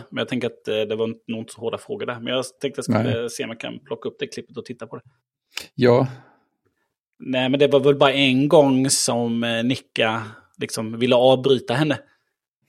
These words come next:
Speaker 1: Eh, tror jag, i det där att, eh, liksom, "Nej, men, nej, men nu, nu har du helt fel", och, eh, liksom,
Speaker 2: Ja.
Speaker 1: eh,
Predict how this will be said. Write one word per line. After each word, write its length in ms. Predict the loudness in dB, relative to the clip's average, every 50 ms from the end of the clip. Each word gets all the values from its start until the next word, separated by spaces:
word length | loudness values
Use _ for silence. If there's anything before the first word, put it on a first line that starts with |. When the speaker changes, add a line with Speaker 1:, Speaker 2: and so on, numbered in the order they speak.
| _ _ -20 -18 -16
Speaker 1:
Eh, 640 | -14 -14 -14 -16 -16 -16 -16 -16 -16 -16 -18 -16
tror 220 | -10 -6 -4 -2 0
jag, 60 | 0
i 20 |
det 80 | -2 0 -2 -2
där 100 | -4 -4
att, 380 | -6 -10 -10 -10 -16 _ -8
eh, 360 | -4 -4 -2 -2 -2 -4 -6 -8
liksom, 220 | -12 -14 -14 -12 -4
"Nej, 120 | -2 -2 0
men, 320 | 0 -2 -2 -4 -4 -4
nej, 80 | -4 -4
men 140 | -2 0 2
nu, 300 | 2 2 2 2 0 -2 -6 _ _ _ -2
nu 140 | 2 4 6
har 160 | 6 6 6
du 60 | 4
helt 260 | 4 4 2 2 0 -4
fel", 240 | -2 -2 -2 -2
och, 320 | -2 -6 -6 _ _ -4 -4
eh, 140 | -4 -4 -4
liksom, 440 | -6 -8 -8 -10 -10 -10 -14 -18 _ _ _ _ _ _ 2
Speaker 2:
Ja. 220 | 4 4 4 4 0 -8 -20 -20 -20 -20 -20 _ _ -20 _ _ _ _ _ _ -8 -8 -6 -4
Speaker 1:
eh, 160 | -2 -2